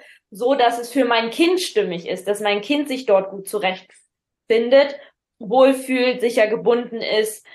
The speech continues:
ja, und dort gerne hingeht. Weil, äh, wenn ich mein Kind jetzt halt an einen Ort schicke, wo es aber aufgrund seines Seins überhaupt nicht hinpasst,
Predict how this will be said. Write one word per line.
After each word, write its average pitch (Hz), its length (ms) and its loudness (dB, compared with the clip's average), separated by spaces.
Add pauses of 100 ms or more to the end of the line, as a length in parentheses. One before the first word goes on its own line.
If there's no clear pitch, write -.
(160)
ja, 233 300 4
und 226 120 -4
dort 214 240 4
gerne 208 260 2
hingeht. 202 600 -10
Weil, 247 500 4 (460)
äh, 143 380 -10
wenn 240 200 4
ich 269 160 0
mein 240 220 0
Kind 285 240 -4
jetzt 247 240 -4
halt 240 180 0
an 220 140 0
einen 220 140 -4
Ort 247 340 4
schicke, 262 400 -8
wo 185 120 -8
es 247 100 -8
aber 220 500 0
aufgrund 269 560 -4
seines 226 580 -2
Seins 220 920 -2 (420)
überhaupt 262 560 2
nicht 262 200 -2
hinpasst, 302 800 0